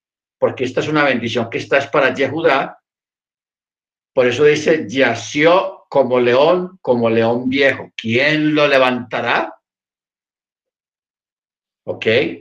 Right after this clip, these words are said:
Baruch Hashem. Por eso dice, "El tiempo de Chelomo, Israel habitó en seguridad, cada hombre yaciendo bajo su viña". Todo tranquilo.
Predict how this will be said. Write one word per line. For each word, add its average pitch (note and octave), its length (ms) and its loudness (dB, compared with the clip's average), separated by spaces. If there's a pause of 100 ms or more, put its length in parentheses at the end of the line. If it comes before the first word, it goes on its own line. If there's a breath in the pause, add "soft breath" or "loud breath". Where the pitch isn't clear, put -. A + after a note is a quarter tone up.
(880)
Baruch A2+ 320 -2
Hashem. C3+ 540 -2 (680)
Por A#2 120 0
eso A#2 180 0
dice, D3+ 520 0 (560)
"El C3+ 420 -2
tiempo G3+ 580 0
de D#3+ 180 4
Chelomo, F#3 800 -2 (840)
Israel C#3+ 600 2
habitó D3+ 360 0
en C3+ 100 2
seguridad, C3+ 800 0
cada E3 320 2
hombre F3 520 2
yaciendo C3+ 1000 0
bajo A#2 540 -2
su A2 220 -8
viña". G#2+ 520 -6 (760)
Todo A#2+ 260 0
tranquilo. G#2 640 -12